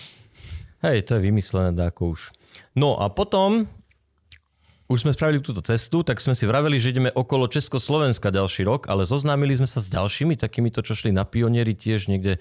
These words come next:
na Šíravu na zraz, takí traja pionieristi.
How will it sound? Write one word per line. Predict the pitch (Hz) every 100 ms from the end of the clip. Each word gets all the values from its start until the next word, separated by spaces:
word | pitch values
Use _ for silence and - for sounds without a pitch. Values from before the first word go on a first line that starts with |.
| - -
na | - 101
Šíravu | - 123 123 110
na | 90 90
zraz, | 98 131 170 - - - - -
takí | - 107
traja | - 95 104
pionieristi. | - 95 92 98 104 98 - 135